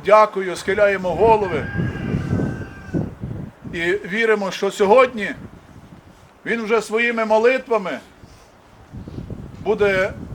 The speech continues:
вимолювати у Господа цього захисту. Бо дійсно був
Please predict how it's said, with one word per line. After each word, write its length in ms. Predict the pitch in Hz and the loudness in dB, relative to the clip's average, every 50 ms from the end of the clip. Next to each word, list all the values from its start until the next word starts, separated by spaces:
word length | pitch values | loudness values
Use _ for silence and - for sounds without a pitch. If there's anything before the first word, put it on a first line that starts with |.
| - - | -6 -2
вимолювати 640 | 185 202 202 226 240 240 233 226 220 214 214 226 | -2 0 0 2 2 2 4 4 4 4 4 4
у 120 | 220 220 208 | 4 6 8
Господа 480 | 202 226 214 202 - 202 202 208 202 | 8 8 6 4 2 0 0 2 2
цього 300 | 202 - 220 208 196 196 | 2 4 4 4 4 2
захисту. 640 | 175 147 202 226 220 190 - - 139 - - - - - - - - - - - - - - - - - - - - - - - _ - - - - _ - - - _ _ _ - | 4 6 8 8 8 6 4 0 -10 -10 -10 -12 -14 -14 -14 -16 -18 -18 -18 -18 -20 -20 -20 -20 -20 -20 -20 -20 -20 -20 -20 -20 _ -20 -20 -20 -20 _ -20 -20 -20 _ _ _ -6
Бо 140 | - 180 190 | -6 -4 -4
дійсно 640 | 180 220 240 247 233 - - 240 220 208 180 - - - - _ _ _ _ _ _ _ _ _ _ _ _ _ _ _ _ _ _ _ _ _ _ - - - _ - _ _ _ _ _ _ _ _ _ _ _ _ _ _ _ _ - - | -2 -2 -2 -2 -2 -2 0 2 2 2 2 0 -4 -12 -20 _ _ _ _ _ _ _ _ _ _ _ _ _ _ _ _ _ _ _ _ _ _ -20 -20 -20 _ -20 _ _ _ _ _ _ _ _ _ _ _ _ _ _ _ _ -20 -10
був 280 | - 220 233 226 214 | -6 -4 -2 -2 -4